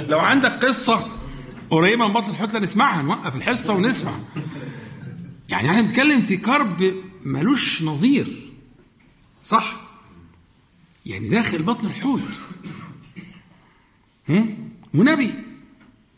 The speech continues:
عليه السلام، نبي من الأنبياء. لأن ربنا تعالى يقول: "وكذلك"، خلي بالك، كيف تشبيه،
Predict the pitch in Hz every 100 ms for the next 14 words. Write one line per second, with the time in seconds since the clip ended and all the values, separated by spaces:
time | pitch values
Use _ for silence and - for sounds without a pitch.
0 | - 120 151 147 - 214 233 139 262 190
1 | 151 - 156 156 202 175 - - - _
2 | _ _ _ _ _ _ _ _ _ _
3 | _ _ _ _ _ _ _ 123 135 135
4 | 151 190 180 190 180 190 165 196 190 180
5 | 143 190 190 190 185 139 180 196 254 247
6 | - 254 254 220 226 330